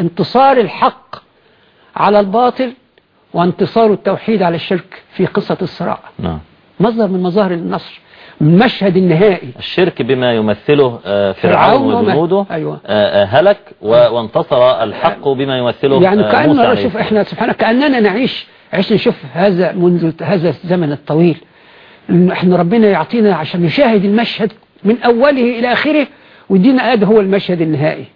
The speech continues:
Speaker 1: وكذلك يعني زي ما حصل، آه، لموسى، يوسف عليه السلام، "وكذلك مكنا ليوسف في الأرض
Speaker 2: نعم.
Speaker 1: يتبوأ منها حيث." نفس هنا التمكين لموسى عليه السلام وللمؤمنين الموحدين. يعني ال-، هذا تحقق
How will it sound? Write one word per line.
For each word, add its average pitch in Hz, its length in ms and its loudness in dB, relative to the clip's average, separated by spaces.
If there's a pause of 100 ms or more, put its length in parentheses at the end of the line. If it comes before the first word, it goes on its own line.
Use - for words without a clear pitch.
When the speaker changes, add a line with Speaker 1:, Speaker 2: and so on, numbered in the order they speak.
(300)
Speaker 1:
وكذلك 185 720 -2 (280)
يعني 165 140 0
زي 240 160 2
ما 226 80 -2
حصل، 214 480 -2
آه، 196 260 0
لموسى، 208 540 2
يوسف 214 280 2
عليه 202 120 0
السلام، 214 220 0 (180)
"وكذلك 220 640 2
مكنا 240 640 0
ليوسف 226 400 2
في 180 160 0
الأرض - 240 -4 (120)
Speaker 2:
نعم. 196 180 -6
Speaker 1:
يتبوأ 240 580 2
منها 233 180 -2
حيث." 208 180 -4 (200)
نفس 269 240 -2
هنا 294 180 4
التمكين 226 600 0 (260)
لموسى 220 320 2
عليه 208 240 -2
السلام 220 500 0
وللمؤمنين 214 760 2
الموحدين. 175 580 -4 (840)
يعني 202 420 2 (160)
ال-، 175 180 -4
هذا 302 340 2
تحقق - 640 -6